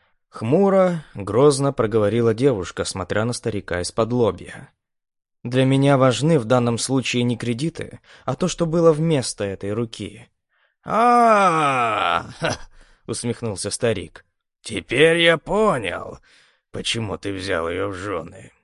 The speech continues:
Хотя и не сторонница современных технологий, но она тоже приверженец чистого, ну, скажем так,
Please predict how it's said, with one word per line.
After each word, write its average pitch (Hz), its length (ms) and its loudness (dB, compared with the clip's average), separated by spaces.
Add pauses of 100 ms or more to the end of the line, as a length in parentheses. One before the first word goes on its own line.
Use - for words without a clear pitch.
(440)
Хотя 175 540 -2
и 226 60 -2
не 247 140 0
сторонница 247 720 2
современных 147 680 -4
технологий, 110 880 -4
но 131 200 -2
она 131 240 0
тоже 214 420 2
приверженец 120 800 2
чистого, 117 840 -2 (260)
ну, 170 180 -6
скажем 90 560 -4
так, 85 380 -4